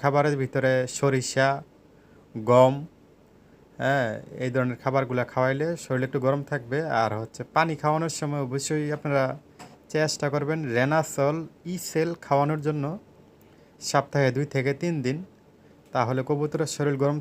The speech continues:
থাকবে। এছাড়া আপনারা কবুতরকে যদি Renasol ই সেল না পান, তাহলে আপনারা আদা রসুন ছেঁচা হালকা পানির সাথে গরম করে এবং কি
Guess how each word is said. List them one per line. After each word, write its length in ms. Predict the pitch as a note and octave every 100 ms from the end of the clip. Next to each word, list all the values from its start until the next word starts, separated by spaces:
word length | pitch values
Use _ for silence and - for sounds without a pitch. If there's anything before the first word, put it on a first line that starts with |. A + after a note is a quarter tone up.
| D3
থাকবে। 260 | B2 A#2 D3+ - - - - - - - B2
এছাড়া 300 | A#2+ C3+ C3 C3
আপনারা 300 | C#3 D3 C3+ C3 B2 - _ -
কবুতরকে 520 | D3+ D#3 E3+ D#3 C#3 B2
যদি 220 | B2+ C3+ C3+ C3 B2
Renasol 360 | C3 D3 C#3+ C#3
ই 40 | D3+
সেল 120 | C#3+ C3
না 60 | C#3 D3
পান, 160 | B2+ C#3 F3+ - - - - -
তাহলে 280 | B2 A2+ B2 C3
আপনারা 320 | C3 C#3 B2+ C3 F3 - - - -
আদা 360 | - C#3 C#3+ E3
রসুন 380 | D3 D3+ - D3 C#3 -
ছেঁচা 460 | - C#3 - E3 F3+ A#3 - - - - -
হালকা 480 | - C3 C3+ D#3+ D#3 D3+ C#3+ C3 - -
পানির 260 | D#3 D#3 -
সাথে 180 | D3 D3 C3+
গরম 180 | D3 E3
করে 180 | E3 D#3 G#3 B3 - - - - -
এবং 260 | - B2+ A#2+
কি 80 | A#2